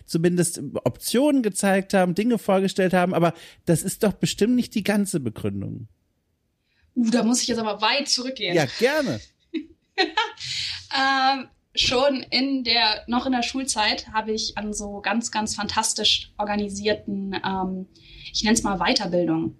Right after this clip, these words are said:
Speaker 2: teilnehmen
Speaker 1: Mhm.
Speaker 2: dürfen. Das war von der Young Leaders G M B H. Den Namen werde ich
Speaker 1: Mhm.
Speaker 2: nie vergessen. Und, ähm, da war ich auf mehreren, ähm, Journalismus,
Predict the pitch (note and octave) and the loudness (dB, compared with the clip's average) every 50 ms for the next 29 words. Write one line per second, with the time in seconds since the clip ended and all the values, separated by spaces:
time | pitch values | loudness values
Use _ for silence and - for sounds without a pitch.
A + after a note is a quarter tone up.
0 | _ _ - - G3+ G3 F#3+ F#3 F#3 F3+ F3 E3 D#3+ - F2 F2+ F#2+ A2 C3 D3+ | _ _ -6 -2 -2 -2 -2 -2 0 2 4 4 4 4 2 0 -2 -4 -6 -6
1 | - _ F#3+ F#3+ F#3 F3+ - G#3+ B3 D#4 D#4+ - - - - - _ - F#3+ - | -8 _ -2 -2 -2 0 2 4 4 4 2 0 -6 -16 -20 -20 _ -8 -6 -4
2 | - - F#3 F#3+ - F#3+ F#3 F#3 F#3 F#3+ F#3 - - F#3 G#3 G#3 A3 A3 G#3 G3 | -2 -2 -2 -2 -2 -2 0 0 2 2 2 2 0 0 2 2 4 4 2 2
3 | G3+ A#3+ B3+ A3 F#3 F3+ - - - - F3+ F3 F3 F3+ F3 F3 F3 F3 E3+ D#3 | 2 2 2 2 0 0 -2 -2 -2 -2 -2 0 0 0 0 -2 -2 -2 -4 -2
4 | E3+ G#3+ A3 - - - - - _ - G3 F3 F3+ E3+ F3 F#3 F#3 F3+ - F#3+ | -2 -2 -2 -4 -6 -10 -10 -12 _ -4 -4 -2 -2 -2 -2 -4 -4 -6 -6 -4
5 | F#3+ F#3 - - - G#3 G3+ F#3+ - F#3 F3+ F#3 F#3+ - F3 F#3 B3 - - - | -4 -2 -2 0 0 0 0 0 -2 0 0 0 0 0 -2 -2 -2 -4 -4 -8
6 | - - - - - - - - - A3 A3 G#3+ G#3+ G#3+ G#3+ G#3+ - - A3 A3+ | -8 -8 -10 -12 -14 -16 -12 -2 0 2 4 4 4 4 4 4 4 4 4 4
7 | A3 A3 G#3+ G#3+ A3 B3+ B3 A#3+ A#3+ C4 - - A#3+ B3 - - - - - A3 | 4 4 4 4 4 4 4 2 2 2 2 2 2 0 0 0 -4 -2 0 0
8 | A3 A3 A3+ A3 - - - - G#3+ A#3+ C#4+ D4 B3+ B3 A#3+ A3+ A3 A3 A3+ A3+ | 0 0 0 -2 -4 -6 -2 2 2 2 4 4 2 2 2 0 0 0 2 4
9 | A3+ A3 A3 A3 G#3+ G#3 G#3 - G#3 G#3 G#3 G#3 G3+ G3+ G3+ G3+ G3+ G3+ G3+ - | 4 4 2 2 0 -4 -4 -4 -4 -4 -2 -2 -4 -4 -6 -8 -10 -10 -12 -16
10 | - - - - - - - - - - - - A3 A3+ A3+ A3 A3+ A#3+ B3 - | -18 -20 -20 -20 -20 -20 -20 -20 -20 -6 0 2 4 4 6 6 4 2 2 2
11 | - A#3 A3 G#3+ G#3 G#3 - - - | 2 2 2 0 0 -4 -4 -4 -4